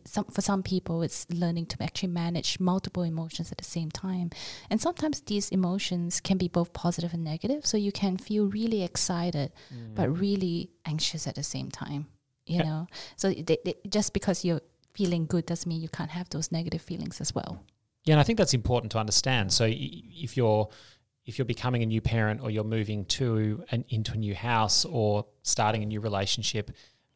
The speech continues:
Speaker 2: uh, just because you feel anxious or worried, that's not necessarily a sign that something's wrong or that it's not the right decision.
Speaker 1: Yeah, that's right. And I think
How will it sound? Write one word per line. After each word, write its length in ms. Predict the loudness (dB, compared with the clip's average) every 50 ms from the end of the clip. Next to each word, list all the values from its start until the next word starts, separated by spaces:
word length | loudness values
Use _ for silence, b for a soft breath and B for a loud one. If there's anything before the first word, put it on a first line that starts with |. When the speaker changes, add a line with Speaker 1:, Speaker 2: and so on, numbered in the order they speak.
| _
Speaker 2:
uh, 200 | 0 2 2 2 0 -4 -10 _ _ 6
just 160 | 6 6 8
because 220 | 6 4 4 2
you 60 | 2 0
feel 200 | 0 2 2 4
anxious 400 | 4 4 4 4 4 4 4 6
or 100 | 6 6
worried, 460 | 8 8 8 6 6 4 2 0 0
that's 220 | 0 2 2 0
not 120 | 0 -2 0
necessarily 560 | 2 2 2 2 2 0 -2 -2 -4 -6 -10 -14 _ -2
a 60 | 2
sign 280 | 2 2 4 2 2 2
that 100 | 2 0
something's 300 | 0 0 -2 -6 0 4
wrong 360 | 6 6 8 6 6 4 2
or 240 | 0 2 4 6 6
that 240 | 6 6 4 2 -4 -20 _ _
it's 200 | -8 -6 -2 0
not 160 | 0 0 2
the 60 | 2 4
right 200 | 4 4 4 4
decision. 440 | 2 2 2 2 0 -2 -6 -10 -14 _ _ _ _ -6
Speaker 1:
Yeah, 160 | -6 -6 -4 -2
that's 260 | -4 0 0 0 2
right. 180 | 0 0 -2 B B B B B 6
And 100 | 6 6
I 40 | 6
think 220 | 6 4 2 2